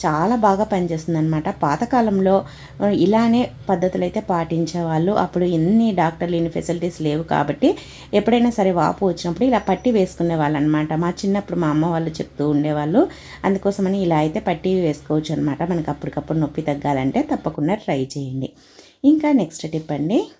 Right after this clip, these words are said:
మనము ఇలాంటివి, ఆ, ప్యాకెట్స్ని అయితే తెచ్చుకుంటూ ఉంటాం కదా.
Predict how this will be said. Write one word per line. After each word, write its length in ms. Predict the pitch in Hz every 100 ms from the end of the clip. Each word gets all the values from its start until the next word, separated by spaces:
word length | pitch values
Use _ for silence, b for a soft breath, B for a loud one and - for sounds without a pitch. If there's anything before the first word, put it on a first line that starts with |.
| _ 226
మనము 340 | 226 233 311 302
ఇలాంటివి, 680 | 196 190 180 185 240 330 B B B B
ఆ, 200 | 208 202 196
ప్యాకెట్స్ని 520 | 185 185 202 208 -
అయితే 260 | 175 170 240
తెచ్చుకుంటూ 560 | 247 190 - 190 190 190
ఉంటాం 280 | 175 160
కదా. 220 | 160 156